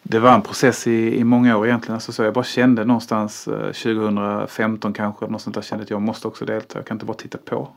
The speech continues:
Utan jag må-, jag, nu förstår jag så mycket så jag måste åtminstone dela min bild av det hela.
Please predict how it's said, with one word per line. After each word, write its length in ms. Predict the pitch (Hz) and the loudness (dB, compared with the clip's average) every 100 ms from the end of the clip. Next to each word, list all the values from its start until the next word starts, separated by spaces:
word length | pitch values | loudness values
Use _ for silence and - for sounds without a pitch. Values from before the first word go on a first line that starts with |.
| _ | _
Utan 220 | - - | -16 -12
jag 100 | 113 | -8
må-, 100 | 110 - | -8 -6
jag, 120 | 110 - | -8 -8
nu 180 | 113 113 | -8 -8
förstår 300 | - - 127 | -8 -4 0
jag 100 | 113 | 0
så 140 | - | 0
mycket 260 | 113 110 107 | -2 -2 -6
så 100 | - | -4
jag 80 | 104 | -2
måste 260 | 104 - | -4 -6
åtminstone 440 | 110 127 127 120 113 | -4 0 0 -2 -6
dela 260 | 110 113 117 | -2 0 2
min 300 | 117 107 117 | 2 0 -2
bild 300 | 143 135 101 | 0 -2 -2
av 80 | |
det 60 | 104 | -6
hela. 240 | 110 113 | -8 -8